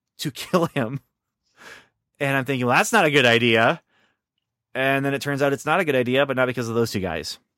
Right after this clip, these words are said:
So as soon as Ellen realizes that V J has powers, she's, "Oh, he's Inhuman. He is one of the problems that is similar to the problem that ki-, took our mother,"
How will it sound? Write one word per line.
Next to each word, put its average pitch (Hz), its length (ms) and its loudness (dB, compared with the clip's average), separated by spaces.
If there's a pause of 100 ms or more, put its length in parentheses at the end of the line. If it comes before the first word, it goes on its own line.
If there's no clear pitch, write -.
(800)
So - 240 -4
as 113 100 -4
soon 135 260 -2
as 120 300 0
Ellen 120 280 0
realizes 107 580 -2
that 101 240 -4 (680)
V 107 260 -4
J 101 200 0
has 107 300 -2
powers, 98 560 0 (580)
she's, 101 600 -6
"Oh, 113 180 -10
he's 113 380 -8
Inhuman. 107 580 -2 (360)
He 101 300 -4
is 104 280 -4
one 104 260 -4
of 107 80 -2
the 107 80 -2
problems 107 720 0
that 98 340 -4 (240)
is 98 240 -4
similar 107 360 0
to 107 80 -2
the 95 60 -10
problem 98 280 -4
that 82 100 -10
ki-, - 160 -10
took - 240 -6
our 101 100 0
mother," 110 360 -4